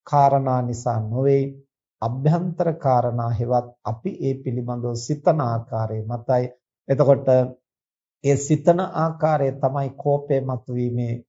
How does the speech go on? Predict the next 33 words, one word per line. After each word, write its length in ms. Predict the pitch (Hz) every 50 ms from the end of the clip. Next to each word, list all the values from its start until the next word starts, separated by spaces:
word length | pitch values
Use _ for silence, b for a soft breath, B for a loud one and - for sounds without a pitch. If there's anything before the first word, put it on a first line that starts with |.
| _ _
ප්‍රධාන 520 | - 143 135 127 147 131 175 214 226 220 233
සාධකය 680 | - - - 135 120 120 117 117 113 113 - - 117 113
වෙන්නේ, 360 | 110 117 117 117 120 120 113 - -
හේතුව 560 | - 151 165 196 190 156 160 180 131 110 104
වෙන්නේ, 420 | 113 113 113 113 117 117 117 120 - _ _ _ _ _ _ 151
ප්‍රත්‍ය 360 | 151 147 - - - 214 208
වෙන්නේ 460 | 196 151 131 120 117 117 120 120 117 117 120 - _
අර 160 | - 123 139 139
බාහිර 420 | 123 123 123 120 120 117 120 117 113
කාරණා 500 | - - 117 113 110 101 104 107 110 131
ටික. 220 | - - 113 - - - - _ _ _ _ _ -
නමුත් 360 | 139 151 170 220 220 220 -
අපි 160 | 143 143 156
හුඟක් 420 | 147 127 139 151 185 233 226 - -
දෙනෙකුට 460 | 185 160 143 139 120 - 131 - -
එකවරට 540 | 127 123 - - 165 156 160 156 156 156 - 147
බැලූ 340 | 117 113 113 123 156 190 240
බැල්මටම 540 | 247 233 214 180 175 156 135 117 131 123 113 110
පෙනෙන්නේ 600 | 113 - 117 113 113 113 107 107 113 117 117 117 113 - _ _
අර 160 | - 127 123 127 - -
ප්‍රත්‍ය 440 | _ - 147 147 - - - 196 202
තමයි 340 | 202 - 185 190 190 185 170
ලොකුවට 480 | 131 127 127 127 - 214 226 214 220 196 165
පෙනෙන්නේ, 580 | - 147 131 117 120 113 110 113 127 180 262 311 311 - _ _
ඒක 300 | - 139 147 165 156 - 185 170
තමයි 380 | - 165 165 165 175 190 240 302 381 - - _
මූල 280 | 147 156 180 185 180 160
කාරණය 500 | 127 - 139 123 113 107 107 98 92 95 87
කියලා. 260 | - - - 98 104
බුදුරජාණන් 640 | 104 120 117 127 127 120 120 123 120 120 120 120 120
වහන්සේ 400 | 123 123 123 117 117 123 123 113
දේශනා 480 | 117 113 113 110 - 120 117 120 117
කරනවා 400 | 110 - 123 117 - 185 233 269